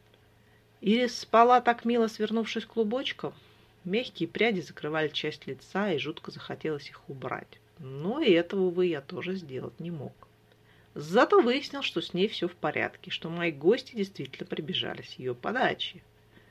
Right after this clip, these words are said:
Почему она вообще тут, не вместе с Марли и другими школьниками? В соседней комнате послышались голоса, потом появились их хозяева. В девушке я признал Изольду, дочь Фабиаса, и отметил себе его похвалить за оперативность,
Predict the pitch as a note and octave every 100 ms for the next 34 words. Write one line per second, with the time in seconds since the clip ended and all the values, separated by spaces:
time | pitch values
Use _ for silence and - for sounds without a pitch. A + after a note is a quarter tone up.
0 | - - _ _ - - G3 B3 D4 E4+
1 | - C#4+ G#3+ - F3 C3 - - D3+ C#3+
2 | D3+ C#3+ - B2+ - D3+ E3 G#3+ G3+ C3+
3 | C3+ C3+ B2+ - - E3 B2 - - -
4 | - _ _ _ _ _ - - F#3+ -
5 | F4+ E4+ G#3 - _ - A#3+ D#4 D#4+ G#3
6 | F#3+ D3 - G#3+ - G#3+ D3 C3+ F3+ G3
7 | - C#3+ B2 - - - - A#3+ E4 C#4
8 | C4 B3+ B3+ A#3+ - C#3+ F#3 - F3 F#3
9 | D#3+ C3+ - - - _ _ _ _ _
10 | - - _ - D#3+ F#3 E4 E4 - F3
11 | E3+ E3 F3+ D#3 C#3+ B2 C3+ C#3 G3 A3+
12 | C4 - - B3 G#3+ A3+ - F#3+ F#3 A3+
13 | D#4+ D4 C#4 - F3 F3 B3 G3+ A3 -
14 | - C4+ C4+ F#3+ D3 C#3 F3 F#3+ C4+ C#4
15 | - D3+ C3+ C3 - -